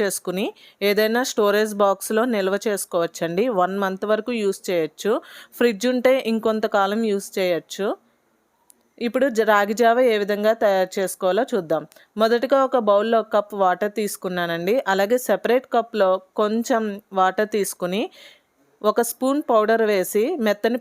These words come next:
పేస్ట్‌లా తయారు చేసుకుంటున్నా. ఎందుకంటే హాట్ వాటర్‌లో డైరెక్ట్ రాగి పౌడర్ వేస్తే అది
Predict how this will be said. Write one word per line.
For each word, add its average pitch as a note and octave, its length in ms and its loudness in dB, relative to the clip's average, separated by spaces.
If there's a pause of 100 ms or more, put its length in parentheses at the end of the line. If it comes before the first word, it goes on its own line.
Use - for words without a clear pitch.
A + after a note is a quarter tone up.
పేస్ట్‌లా G3 420 0 (100)
తయారు F#3 360 2
చేసుకుంటున్నా. E3+ 680 -6 (460)
ఎందుకంటే C4 380 0 (120)
హాట్ A3 340 4
వాటర్‌లో A#3+ 380 2 (140)
డైరెక్ట్ F#3+ 380 0 (120)
రాగి F#3 320 2
పౌడర్ G#3+ 320 2
వేస్తే G3+ 320 -2 (140)
అది F#3+ 120 2